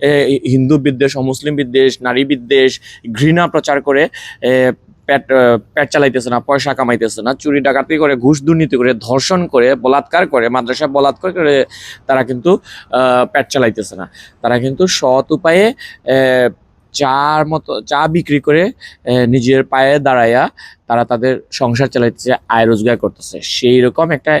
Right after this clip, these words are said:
মানে, বাংলাদেশের বৃহৎ জনগোষ্ঠী এইটার সাথে জড়িত। তাদেরকে ছোট করে, হেয় করে বলতেছে, "নরেন্দ্র মোদী, তোমার চায়ের দোকান পর-," এই, মানে, কি পরিমাণ!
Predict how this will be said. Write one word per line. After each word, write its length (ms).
মানে, 180
বাংলাদেশের 420
বৃহৎ 680
জনগোষ্ঠী 580
এইটার 200
সাথে 240
জড়িত। 320
তাদেরকে 460
ছোট 200
করে, 340
হেয় 320
করে 200
বলতেছে, 320
"নরেন্দ্র 320
মোদী, 180
তোমার 220
চায়ের 340
দোকান 300
পর-," 220
এই, 240
মানে, 240
কি 120
পরিমাণ! 300